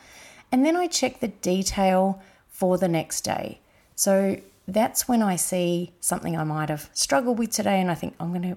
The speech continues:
put that on tomorrow's list." Now, this isn't usually too onerous because I already have done some weekly planning.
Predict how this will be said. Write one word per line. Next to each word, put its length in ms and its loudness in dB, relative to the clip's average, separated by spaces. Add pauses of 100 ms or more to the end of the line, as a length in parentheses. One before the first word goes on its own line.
(100)
put 160 -12
that 120 -6
on 120 -6
tomorrow's 500 -4
list." 360 -10 (1000)
Now, 100 0
this 220 2
isn't 320 -2
usually 460 2
too 600 0
onerous 440 0
because 240 -4
I 220 2
already 440 2
have 240 -4
done 440 -2
some 320 0
weekly 480 -2
planning. 540 -8